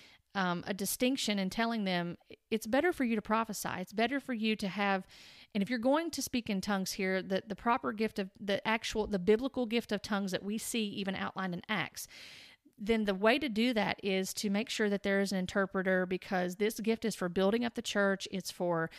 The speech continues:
it's for the unbeliever. We're gonna see this as we move on past verse nineteen into verse twenty. But w-, we're seeing here that Paul is making it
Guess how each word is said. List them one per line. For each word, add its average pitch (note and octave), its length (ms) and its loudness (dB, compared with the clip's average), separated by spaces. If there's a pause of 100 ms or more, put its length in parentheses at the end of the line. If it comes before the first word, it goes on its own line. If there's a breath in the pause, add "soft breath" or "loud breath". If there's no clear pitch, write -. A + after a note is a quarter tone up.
(140)
it's - 180 -2
for F#3 200 4
the A3+ 120 0
unbeliever. A3 600 2
We're - 100 -8
gonna E3 160 -8
see - 220 -4
this A#3 220 -2
as G#3 120 -2
we G#3 280 0
move G#3+ 240 0
on G3 180 2
past F#3+ 400 -4
verse G3+ 320 -2
nineteen G3 340 -2
into F#3 160 0
verse - 220 -4
twenty. A3 420 0 (320 loud breath)
But G3 260 6
w-, G#3+ 220 -8
we're A3 200 2
seeing C4 380 2
here G#3 360 2
that F#3+ 260 -2
Paul G#3 440 4
is G3 200 -2
making G3+ 380 0
it G3 140 -4